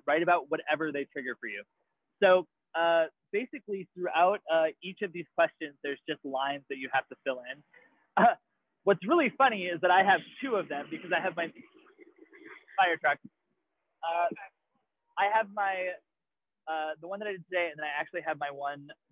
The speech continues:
from when I originally did it, which I would, oh, I can tell you, I never looked at this,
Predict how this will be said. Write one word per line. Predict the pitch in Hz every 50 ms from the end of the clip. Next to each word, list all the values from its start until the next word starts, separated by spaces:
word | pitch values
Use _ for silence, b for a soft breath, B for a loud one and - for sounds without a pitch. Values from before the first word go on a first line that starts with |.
| _ _
from | - 147 135 135 135 135 135 135 131 _ _ _ _ _ _ _ _ _ _ _
when | - 139 143
I | 139 135 135
originally | 127 135 139 - 143 131
did | 123 131 123 127
it, | 131 120
which | 131 123 -
I | 131
would, | 127 131 139 - _ -
oh, | 135 175 220 185 120 95 - _ _ _ _ _ _ _ _ _ -
I | 127 151
can | - - - 370
tell | - 247 180 165
you, | 156 - _ _ _ _ _ _ _ _ -
I | 214
never | 240 277 269 254 262
looked | 233 277 277 -
at | 208 170 -
this, | 123 117